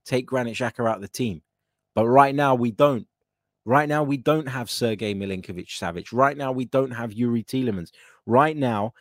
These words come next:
these are the players that Mikel Arteta has at his disposal. And whether you think there is an upgrade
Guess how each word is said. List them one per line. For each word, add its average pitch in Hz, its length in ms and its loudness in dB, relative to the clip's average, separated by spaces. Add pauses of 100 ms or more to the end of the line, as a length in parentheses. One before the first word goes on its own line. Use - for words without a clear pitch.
(140)
these 143 340 2
are 143 40 0
the 135 100 2
players 107 480 -2
that 104 140 -10
Mikel 110 320 -4
Arteta 98 420 -6
has 104 340 -8
at 98 140 -4
his 101 200 -10
disposal. 90 640 -4 (320)
And 98 80 -6
whether 143 200 4
you 180 180 -2
think 151 280 -4
there 127 160 0
is 110 100 -2
an 113 100 -2
upgrade 101 520 -4